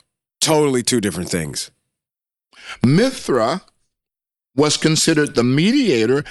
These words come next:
Speaker 2: between the celestial sun god and the created man.
Speaker 1: Huh.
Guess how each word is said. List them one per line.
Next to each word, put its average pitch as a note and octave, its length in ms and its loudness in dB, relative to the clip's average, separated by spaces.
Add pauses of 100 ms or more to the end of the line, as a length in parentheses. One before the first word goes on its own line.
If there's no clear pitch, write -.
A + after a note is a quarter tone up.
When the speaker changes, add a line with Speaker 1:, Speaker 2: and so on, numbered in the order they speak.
(200)
Speaker 2:
between C#3 720 0 (360)
the B2+ 120 2
celestial E3+ 800 0
sun B3+ 520 0
god - 420 0 (1300)
and B2 520 0 (420)
the A2 100 -4
created G2 500 0
man. G3+ 520 -2 (1600)
Speaker 1:
Huh. G3 240 2